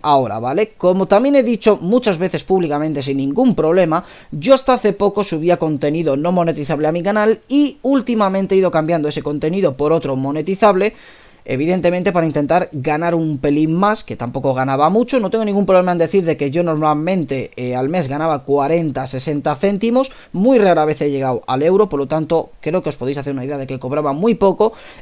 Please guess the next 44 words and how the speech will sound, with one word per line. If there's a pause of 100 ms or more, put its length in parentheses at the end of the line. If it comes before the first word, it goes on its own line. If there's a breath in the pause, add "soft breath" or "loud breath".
y
para
el
propósito
que
yo
quería
ganar
ese
dinero,
pues (460)
evidentemente
tenía
que
intentar
buscar
un
contenido
que,
eh, (400 loud breath)
os
animara
más,
que
fuera
más
apoyado
y
ganar
un
poquito
más
con
ello
para
poder,
lo
que
se
dice
que
era
mi
propósito,